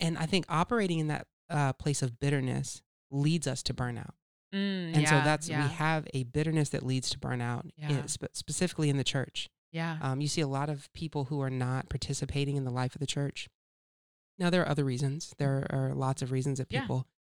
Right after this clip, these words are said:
Speaker 1: choose to not be a part of, of the church. But I think one of the major ones that we've seen recently is this, um, this bitterness burnout. Like, why should, why should I?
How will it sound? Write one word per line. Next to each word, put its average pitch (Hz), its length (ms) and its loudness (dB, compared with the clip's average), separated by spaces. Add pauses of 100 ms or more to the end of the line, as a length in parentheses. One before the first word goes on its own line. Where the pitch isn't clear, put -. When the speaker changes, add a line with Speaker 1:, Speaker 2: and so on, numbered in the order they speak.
(200)
Speaker 1:
choose 139 320 2
to - 100 -2
not 127 220 0
be 131 100 -2
a 123 60 0
part 127 260 -2
of, 123 280 -2 (380)
of 135 120 0
the 120 80 -2
church. - 260 0
But 139 80 2
I - 20 2
think 143 220 -2 (640)
one 143 260 0
of 147 100 0
the 139 80 2
major 131 260 0
ones 127 140 0
that 123 80 -2
we've 131 140 0
seen 127 220 -4
recently - 640 -2 (400)
is 127 200 0
this, - 440 0 (120)
um, 131 440 -6 (360)
this 135 120 -2
bitterness 139 520 2
burnout. 139 320 0
Like, 123 160 -2
why 131 180 2
should, 165 260 2
why 143 200 2
should 143 200 2
I? - 220 -8